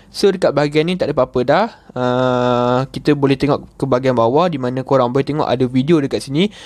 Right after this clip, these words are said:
So, apabila korang tengok satu video, korang akan mendapatkan lima point bonus. Kemudian, apabila korang share video ni, korang mendapatkan lima ma-, ah, lima point lagi. Okey. So, ah, kita tekan saja dekat bahagian tiga garisan ni.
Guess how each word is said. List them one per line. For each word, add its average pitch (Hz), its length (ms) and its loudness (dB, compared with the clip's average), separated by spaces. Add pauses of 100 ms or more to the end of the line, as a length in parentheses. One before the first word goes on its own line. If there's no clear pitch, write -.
(160)
So, 247 320 2
apabila 185 400 0
korang 185 400 0
tengok 175 320 0
satu 160 240 0
video, 139 320 2
korang 147 240 0
akan 143 240 -4
mendapatkan 139 400 0
lima 139 400 2 (320)
point 165 240 2
bonus. 123 480 2 (400)
Kemudian, 196 320 2
apabila 175 400 0
korang 151 240 0
share 180 240 0
video 143 320 2
ni, 180 160 0
korang 143 240 0
mendapatkan 131 480 0
lima 135 240 0 (240)
ma-, 127 400 -6
ah, 120 160 0
lima 156 320 0
point 147 240 -2
lagi. 127 400 -2
Okey. 185 320 -2 (880)
So, 254 400 0
ah, 202 160 -2
kita 208 240 0
tekan 220 240 -2
saja 175 320 0
dekat 180 240 0
bahagian 147 320 0
tiga 147 240 -2
garisan 139 400 0
ni. 220 240 0